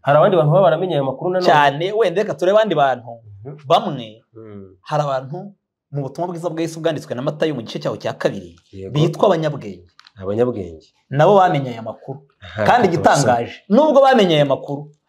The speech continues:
Speaker 2: ntabwo bari abo mu Isiraheli, ahubwo
Speaker 1: Mhm.
Speaker 2: bari abanyamahanga ba kure.
Speaker 1: Bari abanyamahanga.
Speaker 2: Wadusomera umurongo wa mbere.
Speaker 1: Abanyabwenge baramya Yesu.
Speaker 2: Yego.
Speaker 1: Yesu amaze kuvukira i Betelehemu mu gihugu cy'i Yudaya, ku ngoma y'umwami Herode,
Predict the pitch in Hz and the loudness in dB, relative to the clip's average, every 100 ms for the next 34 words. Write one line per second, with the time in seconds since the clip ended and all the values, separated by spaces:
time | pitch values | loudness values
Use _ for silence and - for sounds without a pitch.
0 | 131 151 160 160 160 165 196 202 185 180 | -4 2 4 4 4 4 6 6 6 4
1 | 170 156 156 147 143 - - - - 156 | -2 -6 -4 -4 -4 -10 -4 -2 2 4
2 | 165 135 147 - 127 135 135 107 95 - | 4 0 -4 -4 -4 -4 -6 -8 -12 -18
3 | - _ _ 120 147 139 120 127 107 107 | -20 _ _ 2 6 6 2 0 -2 -4
4 | 104 95 143 143 147 139 135 139 135 127 | -4 2 2 2 -2 -2 -2 -2 -2 -2
5 | 117 113 101 101 95 _ _ _ _ _ | 0 -2 -2 -4 -14 _ _ _ _ _
6 | _ - 117 131 180 156 120 117 135 120 | _ -2 2 4 4 2 0 4 4 4
7 | 98 98 95 - - 113 104 85 - _ | 0 -6 -8 -12 -14 -12 -12 -12 -20 _
8 | _ _ _ _ 123 135 175 190 190 165 | _ _ _ _ -2 4 4 6 6 4
9 | 151 160 175 - 190 170 139 143 180 180 | 2 -2 -2 0 0 2 2 4 4 2
10 | 202 147 113 120 165 165 - 160 156 160 | -2 -4 -6 -2 0 -2 -2 -4 2 6
11 | 156 127 196 - _ _ _ _ - 143 | 6 4 -2 -12 _ _ _ _ -4 0
12 | 143 139 143 175 170 160 139 123 160 151 | 4 4 4 4 4 4 0 2 2 0
13 | 104 101 | -2 -12